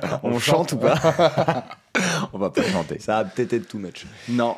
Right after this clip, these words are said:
Speaker 2: mais, euh, bien joué. Euh, bien joué à ceux qui vont réussir à l'acheter aussi.
Speaker 1: Ouais, franchement, ceux qui l'achètent, c'est, euh, c'est bravo les gars, tu vois.
Speaker 2: Ouais,
Speaker 1: C'est un
Speaker 2: bravo.
Speaker 1: parti pris de te dire, bah ouais, moi je mets cinq mille euros là-dedans parce que, euh,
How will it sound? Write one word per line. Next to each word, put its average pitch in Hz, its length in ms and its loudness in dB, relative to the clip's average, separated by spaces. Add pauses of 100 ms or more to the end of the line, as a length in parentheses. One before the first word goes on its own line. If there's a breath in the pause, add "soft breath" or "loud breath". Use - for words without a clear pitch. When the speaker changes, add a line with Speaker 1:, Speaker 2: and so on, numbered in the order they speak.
(160)
Speaker 2:
mais, 131 280 0
euh, 120 460 2
bien 135 340 -2
joué. 139 540 2 (260)
Euh, 104 1500 2
bien 110 300 0
joué 127 200 2
à 120 40 -2
ceux 120 160 -8
qui - 140 -12
vont 104 840 -6
réussir 101 360 -8
à 98 60 -4
l'acheter 98 360 -6
aussi. 123 340 -8 (180)
Speaker 1:
Ouais, 110 420 2
franchement, 147 680 2
ceux 156 180 -2
qui 123 160 -6
l'achètent, 127 500 0
c'est, 107 340 0
euh, 101 640 2 (600 loud breath)
c'est 98 440 -4
bravo 113 380 0
les 113 120 -2
gars, 110 220 0
tu 107 140 -14
vois. 98 160 -4
Speaker 2:
Ouais, 117 260 0 (180)
Speaker 1:
C'est - 180 -4
un 131 80 2
Speaker 2:
bravo. 120 160 -2
Speaker 1:
parti 143 280 -2
pris 143 220 -6
de 139 60 -16
te 131 100 -2
dire, 117 360 0
bah 104 160 0
ouais, 101 260 2
moi 101 180 -2
je 107 80 -4
mets 104 120 0
cinq - 240 -8
mille 107 100 -4
euros 98 140 -2
là-dedans 101 300 -4
parce 107 220 -10
que, - 100 -10
euh, 98 420 -4